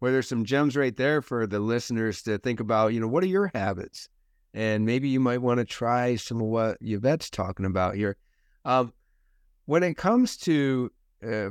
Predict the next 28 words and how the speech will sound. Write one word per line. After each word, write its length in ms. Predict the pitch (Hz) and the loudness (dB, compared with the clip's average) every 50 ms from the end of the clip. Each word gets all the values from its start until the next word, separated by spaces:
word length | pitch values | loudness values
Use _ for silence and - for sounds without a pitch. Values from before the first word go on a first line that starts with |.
| - _ - | -8 _ 0
fitness 640 | 156 147 139 135 131 127 127 127 127 127 120 - | 2 2 2 2 2 2 2 2 0 0 -2 -2
and, 300 | - 110 107 104 104 101 - | -2 -2 0 0 0 -2 -2
uh, 220 | 90 101 101 101 | -2 -2 -2 -2
fitness 320 | 98 - 147 123 131 117 - | -2 -2 -2 -2 -2 -4 -2
saving 260 | - 135 131 123 120 | -2 -2 -2 0 0
your 120 | 110 104 | 0 0
life, 260 | 113 135 143 139 - | 0 0 0 0 0
I 60 | - 110 | -2 -2
read 280 | 110 135 175 214 214 | 0 2 2 0 0
somewhere 460 | - - 180 139 117 110 110 110 110 | -2 -4 -2 0 0 0 2 0 0
that 140 | 107 101 87 | -2 -2 -4
the 120 | 101 110 95 | -4 -4 -2
odds 240 | - 143 175 165 | 0 0 0 0
of 60 | 180 156 | -2 -2
recovery 640 | 135 117 - - 131 139 143 151 127 113 104 101 98 _ _ _ _ _ _ _ | -2 -4 -4 -2 -2 -2 0 0 2 2 0 0 -4 _ _ _ _ _ _ _
increase 480 | - 131 120 110 - - 139 147 151 - | -4 -2 -2 -2 0 0 2 2 2 0
by 220 | - - 123 107 | 0 0 0 0
fifty 400 | 95 - - 151 147 - - 196 | 0 0 -2 -2 -2 0 0 -2
percent 640 | 175 - 170 143 123 - - 135 139 127 104 92 - _ _ _ - | -2 0 -2 -2 -2 -2 -2 0 0 2 0 0 -4 _ _ _ -10
when 260 | - 107 113 113 110 | -4 -2 -2 0 0
somebody 500 | 107 - - 120 117 120 117 117 117 113 | -2 -2 0 0 2 2 2 2 2 2
includes 520 | 104 104 104 - - 123 117 104 - - - - | 0 0 0 0 0 0 0 0 -4 -10 -8 -2
fitness 440 | - 139 135 117 110 101 98 - | 0 0 0 0 0 -2 -2 -2
as 140 | - 101 95 | -4 -6 -6
part 220 | - - 113 110 107 | -6 -2 0 2 2
of 80 | 107 | 4
their 100 | 107 101 | 2 2
recovery. 680 | 95 95 95 - - - 123 131 123 117 107 95 92 - | 0 0 -2 -4 -2 -2 0 0 0 0 0 -2 -2 -4